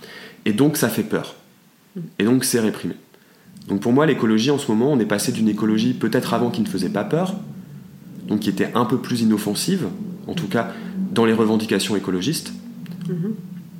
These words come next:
Speaker 1: Il y en avait, hein. Il y en avait depuis très longtemps des revendications écologistes qui étaient très fortes.
Speaker 2: Mhm.
Speaker 1: Mais en tout cas, le mouvement n'était pas suffisamment mature ou suffisamment, euh, euh, construit pour, euh, faire peur au système. Je pense que maintenant,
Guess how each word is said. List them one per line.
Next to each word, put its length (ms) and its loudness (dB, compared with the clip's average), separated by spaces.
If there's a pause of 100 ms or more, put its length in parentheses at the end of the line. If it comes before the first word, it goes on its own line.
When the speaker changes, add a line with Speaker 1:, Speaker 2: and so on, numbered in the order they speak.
(440)
Speaker 1:
Il 100 -8
y 20 -
en 80 4
avait, 240 2
hein. 100 -4 (140)
Il 40 -8
y 40 -2
en 20 -2
avait 160 -2
depuis 180 -6
très 140 -6
longtemps 200 -2
des 80 -2
revendications 560 -4
écologistes 380 -4
qui 80 -12
étaient 100 -14
très 160 -8
fortes. 260 -6 (260)
Speaker 2:
Mhm. 80 -4
Speaker 1:
Mais 60 0
en 60 2
tout 100 -8
cas, 100 2
le 100 4
mouvement 340 2
n'était 200 0
pas 100 -2
suffisamment 400 -2
mature 440 -2
ou 60 -2
suffisamment, 600 -2
euh, 80 -4 (480)
euh, 300 -2 (720)
construit 480 0 (500)
pour, 320 4
euh, 140 4
faire 260 0
peur 460 0 (1200)
au 60 0
système. 300 -6 (480)
Je 80 -10
pense 140 2
que 80 2
maintenant, 360 4